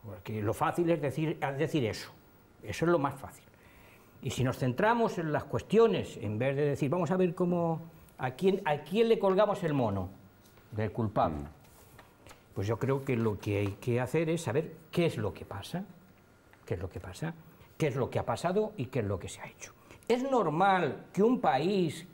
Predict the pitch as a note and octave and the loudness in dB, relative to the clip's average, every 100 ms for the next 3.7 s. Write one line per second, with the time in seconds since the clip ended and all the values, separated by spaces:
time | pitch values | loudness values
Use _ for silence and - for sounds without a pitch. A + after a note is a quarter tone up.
0 | - D3 C3+ - A3 A3+ - F3+ G3+ F#3 | -4 -2 0 4 6 4 2 2 4 4
1 | D#3+ A#2+ F3+ F#3 E3+ C#3+ C3+ A2+ G#2+ D3 | 4 2 0 0 0 -2 -2 -2 -2 -2
2 | D3 A#2+ F#2+ - - - - E2+ E2 G#2 | 0 0 -2 -10 -20 -14 -2 -2 0 0
3 | B2 A#2 F2 - - B4+ - | 2 0 -2 2 2 2 -2